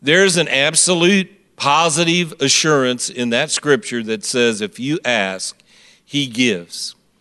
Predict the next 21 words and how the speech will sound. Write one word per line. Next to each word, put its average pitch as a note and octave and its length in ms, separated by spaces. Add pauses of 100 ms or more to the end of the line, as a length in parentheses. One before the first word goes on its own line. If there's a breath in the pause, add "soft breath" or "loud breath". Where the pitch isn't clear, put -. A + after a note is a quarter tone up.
(460 soft breath)
And D3+ 180
he F3+ 100
gives E3 420
in D#3+ 140
such - 340
a D3+ 80
way C3 560 (420 soft breath)
that C#3 160
is C3 240
generous. A#2+ 840 (400 soft breath)
I D#3 120
can't G#3 320
tell G#3+ 220
you D3 300
how F#3 340
many F3 280
times A2 640 (340 loud breath)
I've B2+ 260
prayed C#3+ 380
that C3 300
prayer. G#2 500